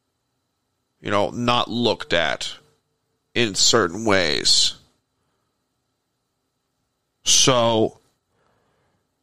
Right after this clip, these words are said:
we brush our feelings to the side. You know,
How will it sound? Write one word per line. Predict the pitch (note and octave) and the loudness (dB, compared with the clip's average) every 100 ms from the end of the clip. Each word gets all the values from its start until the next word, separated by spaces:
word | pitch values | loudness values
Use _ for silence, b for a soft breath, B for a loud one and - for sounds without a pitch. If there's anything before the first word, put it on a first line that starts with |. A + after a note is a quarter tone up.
| _ _ _ - | _ _ _ 2
we | D3+ | 2
brush | C3 B2+ C#3 D3 - | 2 2 0 0 2
our | C3+ | 0
feelings | B2 - C3+ C3 B2+ B2+ A#2+ - | 0 -2 2 4 2 0 0 -2
to | |
the | A#2 | 0
side. | A#2 - - A2 A#2 A2 G2 D2+ - b b b b b _ _ _ _ _ _ _ - | 2 2 2 2 2 0 -2 -4 -6 b b b b b _ _ _ _ _ _ _ -8
You | G#2+ | -2
know, | G#2 F#2 | -2 -2